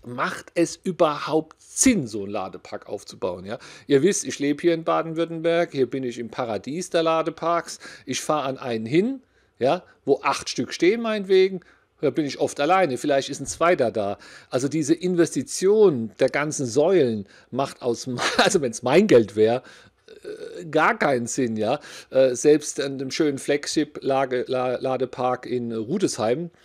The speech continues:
von N B W, wie ich da war, waren da maximal einmal drei Autos und der hat, äh, acht Ladeplätze, ja, kann man erweitern. Und jetzt denk ich mir, Mensch, wenn man jetzt sowas mit zweiundfünfzig macht,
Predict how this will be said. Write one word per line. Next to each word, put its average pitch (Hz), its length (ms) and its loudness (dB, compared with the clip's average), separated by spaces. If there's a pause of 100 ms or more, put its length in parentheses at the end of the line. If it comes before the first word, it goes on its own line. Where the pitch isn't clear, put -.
(220)
von 127 160 -4
N 120 200 -4
B 117 180 6
W, 143 280 2 (300)
wie 143 180 -4
ich 170 140 -6
da 147 240 4
war, 151 400 2
waren 131 160 -2
da 127 80 -2
maximal 135 560 -2
einmal 127 260 -2
drei 117 320 -4
Autos 151 460 2
und 139 100 -6
der 131 180 2
hat, 131 220 -2
äh, 123 300 -2
acht - 480 -4
Ladeplätze, 104 920 -4
ja, 117 140 0
kann 143 300 -6
man 143 100 -2
erweitern. 127 540 0 (580)
Und 131 160 0
jetzt 131 220 -2
denk - 200 -6
ich - 140 -4
mir, 139 220 2
Mensch, 135 400 0
wenn 127 100 2
man 123 120 0
jetzt 113 140 -4
sowas 123 320 0
mit 113 200 -8 (160)
zweiundfünfzig 180 1040 2
macht, 123 420 -8